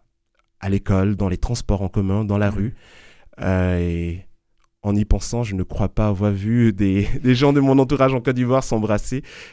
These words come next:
Speaker 1: Et donc, c'était aussi quelque chose de nouveau.
Speaker 2: Il y a plus de liberté en France ou le terme, il est trop fort ?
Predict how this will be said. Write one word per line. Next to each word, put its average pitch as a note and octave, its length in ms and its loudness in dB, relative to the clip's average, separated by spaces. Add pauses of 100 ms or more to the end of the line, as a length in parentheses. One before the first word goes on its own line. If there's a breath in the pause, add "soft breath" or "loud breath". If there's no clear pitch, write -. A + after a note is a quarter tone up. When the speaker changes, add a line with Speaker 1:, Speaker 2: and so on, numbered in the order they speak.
(120 loud breath)
Speaker 1:
Et G2 420 2
donc, A2+ 180 0
c'était A#2 280 -2
aussi A2+ 260 0
quelque A2+ 220 -6
chose A2 160 -6
de G2+ 100 -2
nouveau. G2 300 -6 (640 soft breath)
Speaker 2:
Il - 40 -8
y - 40 -6
a - 20 -4
plus E3 160 -4
de D3 80 0
liberté D3 720 -2 (720)
en B2+ 100 -10
France D#3 520 -8
ou C3 100 -6
le A#2 280 0
terme, C3+ 340 -4
il A#2 100 -8
est A#2 80 -10
trop - 160 -8
fort ? - 400 -12